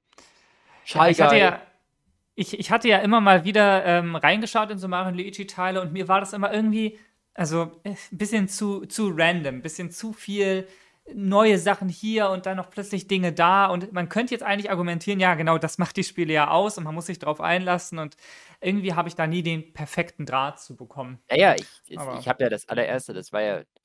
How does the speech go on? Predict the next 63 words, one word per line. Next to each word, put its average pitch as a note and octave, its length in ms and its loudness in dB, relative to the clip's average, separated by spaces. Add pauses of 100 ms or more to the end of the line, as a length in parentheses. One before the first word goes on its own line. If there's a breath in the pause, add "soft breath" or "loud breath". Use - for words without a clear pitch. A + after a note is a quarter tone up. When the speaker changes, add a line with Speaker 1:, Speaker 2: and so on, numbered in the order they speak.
(100)
Speaker 2:
hab G#2+ 100 -12
ich A#2 100 -12
ja A#2 100 -4
Speaker 1:
Hm. A2 80 -10
Speaker 2:
nicht A#2+ 180 -10
ganz A#2 300 -4
durch. C#3+ 320 -4
Vielleicht A#2+ 420 0
motiviert A#2+ 380 -8
mich A#2 80 -14
das, A#2 180 -8
das A2 140 -10
nochmal A2 200 -2
auf E2+ 120 -4
dem, G2+ 100 -14
das - 160 -14
allererste, A#2 560 0
auf - 140 -14
dem - 180 -16
D G2 200 -10
S, - 260 -10
glaub - 240 -10
ich. - 200 -14 (340)
Speaker 1:
Ja, D3 200 -14 (220)
nee, D#3 140 -8
auf C3+ 100 -10
dem C#3+ 80 -10
Game C#3+ 180 -4
Speaker 2:
Boah, C3 240 -4
Speaker 1:
Boy. - 140 -20
Das - 100 -20
war C#3 120 -10
Game C3 120 -10
Boy C3 140 -8
Speaker 2:
weiß F2+ 80 -6
ich, B2+ 40 -6
Speaker 1:
Advance. C3 260 -12 (520)
Speaker 2:
weiß F#2 240 -8
ich E2+ 100 -16
gar A2 200 -12
nicht - 180 -18
mehr. F2 240 -10 (120)
Ja, G#2 120 -4
Speaker 1:
Das A2 120 -4
Speaker 2:
Advance, A#2 240 4 (160)
Speaker 1:
allererste G#3 320 4
Speaker 2:
stimmt. F3 100 -2
Speaker 1:
war F3 100 4
Game E3+ 220 0
Boy D3+ 100 0
Advance, C3 540 -6
ja. C3+ 80 -18 (640)
Speaker 2:
Weiß G#2+ 220 -4
ich A2 160 -10
aber F#2+ 160 -8
gar F#2+ 180 -6
nicht - 160 -14
mehr, F#2+ 100 -4
ob F2 60 -8
es F2+ 80 -14
das - 180 -10
eigentlich F#2+ 180 -8
noch, F2+ 140 -10